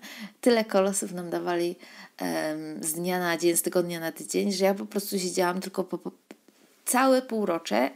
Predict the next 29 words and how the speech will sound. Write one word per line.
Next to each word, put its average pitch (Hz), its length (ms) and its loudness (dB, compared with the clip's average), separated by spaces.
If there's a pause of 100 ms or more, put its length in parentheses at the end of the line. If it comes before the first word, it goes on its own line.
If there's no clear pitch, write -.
weekendami 196 560 0
ja 196 60 2
nie 190 120 0
wychodziłam, 208 520 -2
bo 214 60 0
ja 196 80 2
musiałam 196 280 -2
się 185 100 -6
tyle 226 360 0
uczyć, 190 420 -4 (280)
bo 202 100 2
też 220 220 -2
czułam, 233 300 0
że 196 100 -4
przez 220 260 0
to, 226 100 -2
że 196 220 0 (480)
jednak 214 320 4
miałam 214 320 6
B 196 140 6
dwa 185 480 0 (520)
na 202 120 6
jedne, 226 500 4 (160)
na, 196 360 2 (680)
tylko 392 400 2
na 330 80 2
jednym 294 460 2
roku 220 560 4
w - 180 -12